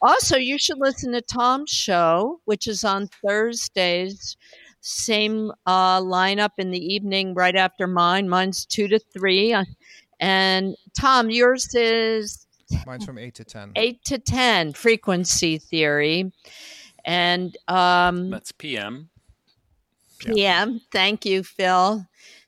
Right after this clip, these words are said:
Speaker 1: So I, I, uh, this was very, very interesting. It's a really, and I can't wait to see what happens in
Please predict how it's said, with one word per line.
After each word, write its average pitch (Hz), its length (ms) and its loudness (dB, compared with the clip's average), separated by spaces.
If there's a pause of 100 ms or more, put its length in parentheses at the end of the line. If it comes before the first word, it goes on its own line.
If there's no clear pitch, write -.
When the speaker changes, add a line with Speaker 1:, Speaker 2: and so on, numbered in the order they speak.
Speaker 1:
So 226 540 4
I, 226 220 0 (180)
I, 233 460 6
uh, 226 340 4 (400)
this 254 240 2
was 254 140 -6
very, 226 720 0
very 202 420 -4
interesting. 143 840 -8
It's 170 320 -6
a 175 80 -2
really, 185 540 0
and 180 160 0
I 190 80 4
can't 220 320 0
wait 214 220 2
to 196 120 -6
see 190 360 0
what 175 200 2
happens 180 640 0
in 165 240 -4